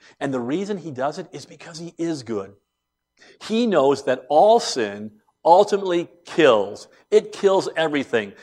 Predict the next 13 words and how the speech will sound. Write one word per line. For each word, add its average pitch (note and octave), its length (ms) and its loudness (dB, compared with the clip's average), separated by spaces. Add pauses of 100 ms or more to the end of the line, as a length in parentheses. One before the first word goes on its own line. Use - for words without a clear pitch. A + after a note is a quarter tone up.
It E3+ 80 4
will D#3+ 160 2
kill F#3 300 2
your D3 160 0
joy, G3+ 600 4 (220)
your C3+ 160 4
peace, G3+ 480 -6 (160)
your C#3+ 240 6
rest, F3+ 400 2 (180)
your C3+ 140 2
comfort, F#3+ 640 -2
your D3 140 0
relationships, E3+ 680 2